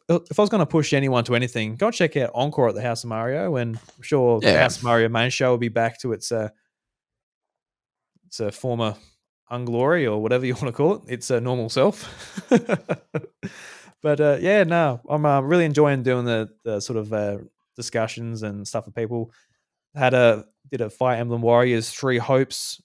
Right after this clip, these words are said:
Speaker 1: review discussion with, uh, Delfino Durians, a friend of mine. That's gonna be going up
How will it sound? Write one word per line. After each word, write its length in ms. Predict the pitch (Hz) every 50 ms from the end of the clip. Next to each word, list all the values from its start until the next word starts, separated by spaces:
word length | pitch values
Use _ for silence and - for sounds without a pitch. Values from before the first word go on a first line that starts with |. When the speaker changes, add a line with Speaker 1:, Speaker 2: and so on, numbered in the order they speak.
| _ _
Speaker 1:
review 220 | 131 123 117 131 131
discussion 560 | 117 - - 139 127 127 - - 135 123 120
with, 200 | 117 117 110 117
uh, 100 | 117 113
Delfino 420 | 110 117 113 - 139 127 120 117 117
Durians, 420 | 117 135 135 143 147 151 156 156 139
a 120 | 117 110
friend 280 | 110 - - 147 143 143
of 40 | 143
mine. 340 | 143 143 147 147 143 147 143 _
That's 140 | - 113 -
gonna 140 | - 131 120
be 60 | 120
going 280 | 117 127 123 120 123 123
up 160 | 120 113 -